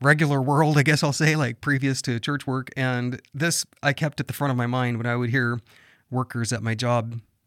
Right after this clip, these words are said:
or even me beginning to, complain about what somebody else was getting. And I would say, "Well, are we not getting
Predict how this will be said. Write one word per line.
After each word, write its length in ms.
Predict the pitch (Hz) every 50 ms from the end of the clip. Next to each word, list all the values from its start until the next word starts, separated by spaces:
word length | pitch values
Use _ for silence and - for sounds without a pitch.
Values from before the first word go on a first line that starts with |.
| _ -
or 120 | - 113 113
even 200 | 117 110 101 107
me 240 | 120 123 107 110
beginning 360 | 117 104 107 113 120 120 107 98
to, 220 | - 107 110 110 - - - - - _ -
complain 460 | - 147 110 123 135 131 127 127 123
about 220 | 117 120 117 117
what 140 | - 123 98
somebody 320 | - - 127 117 120 113 107
else 200 | 104 110 - -
was 120 | 135 127
getting. 340 | - 185 175 123 101 101 101
And 80 | 104
I 80 | 107 110
would 120 | 110 110
say, 200 | - - 113 110
"Well, 380 | 120 123 123 117 123 135 - _
are 220 | - 113 107 104 107
we 180 | 110 120 135
not 300 | 131 120 104 - - -
getting 480 | - 113 101 101 110 123 135 139 139 135